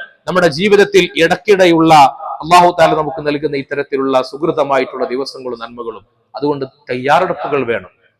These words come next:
മഹതിയായ റാബിയത്തുൽ അദവിയ്യ റളിയല്ലാഹു അൻഹ, ആരിഫീങ്ങൾ നോക്കിയാൽ അവർക്ക് എപ്പോഴും റബ്ബിലേക്ക് മടങ്ങണം എന്ന പ്രതീക്ഷയിലാണ്.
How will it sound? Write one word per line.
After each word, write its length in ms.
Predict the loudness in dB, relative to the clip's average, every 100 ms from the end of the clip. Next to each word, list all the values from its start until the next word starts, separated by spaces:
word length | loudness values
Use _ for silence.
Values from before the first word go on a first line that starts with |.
| _ _ -6
മഹതിയായ 380 | 0 4 6 6
റാബിയത്തുൽ 540 | 4 4 2 2 2
അദവിയ്യ 360 | 2 2 4 4
റളിയല്ലാഹു 600 | 4 2 2 4 4 2
അൻഹ, 240 | -2 -6 -12 _ _ _ 0
ആരിഫീങ്ങൾ 460 | 4 4 4 2 2
നോക്കിയാൽ 340 | 2 4 4
അവർക്ക് 220 | 2 0
എപ്പോഴും 500 | -2 -2 2 4 4 2
റബ്ബിലേക്ക് 560 | 0 2 4 4 4
മടങ്ങണം 520 | 0 0 0 0 -2
എന്ന 160 | -4 -4
പ്രതീക്ഷയിലാണ്. 680 | -4 -4 -4 -2 0 0